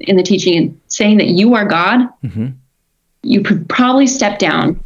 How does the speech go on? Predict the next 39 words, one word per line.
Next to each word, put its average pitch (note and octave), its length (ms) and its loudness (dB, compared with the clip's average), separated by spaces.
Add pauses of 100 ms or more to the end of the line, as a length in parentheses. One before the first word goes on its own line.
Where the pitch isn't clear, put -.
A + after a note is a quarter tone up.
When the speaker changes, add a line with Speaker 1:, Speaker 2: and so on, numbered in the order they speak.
(480)
Speaker 1:
and F#3+ 180 0
just G3 200 -2
have F#3+ 440 -4 (100)
a G3+ 60 2
moment D#3 560 -2 (300)
to - 80 -6
be G3 80 0
Speaker 2:
Yeah. G3 80 4
Speaker 1:
like, D#3 240 -2 (340)
"Okay, F#3+ 140 -16 (720)
I F#3 360 -2
accidentally E3+ 600 -2
said E3+ 240 -4
that, D3+ 400 -4
and E3 320 2
maybe D#3 260 2
I D#3 80 -2
shouldn't D#3+ 300 0
teach - 240 0
for E3 100 -2
a D3 80 0
while." - 220 -6 (300)
Speaker 2:
Yeah. G#2+ 260 -8
Speaker 1:
Like, F3+ 200 0
it's F3+ 120 -2 (240)
was, A3+ 280 0
if F#3+ 180 -4
that A#3 200 0
was G#3+ 320 0 (380)
some A#3 480 2
sort A3 240 2
of G#3 60 4
weird G3 440 0 (460)
situation, E3+ 1000 0
that G3 220 -2
should A3 160 0
not A#3 180 2
have G#3+ 120 4
happened. E3+ 520 0